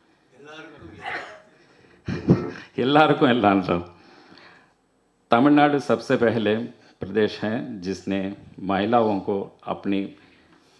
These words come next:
पैतृक संपत्ति में पूर्ण हक प्रदान किया है। Means,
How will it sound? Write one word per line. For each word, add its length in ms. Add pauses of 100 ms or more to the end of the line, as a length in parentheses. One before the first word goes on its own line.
(280)
पैतृक 400
संपत्ति 540
में 200 (440)
पूर्ण 300 (100)
हक 200 (1300)
प्रदान 460
किया 200
है। 200 (1160)
Means, 300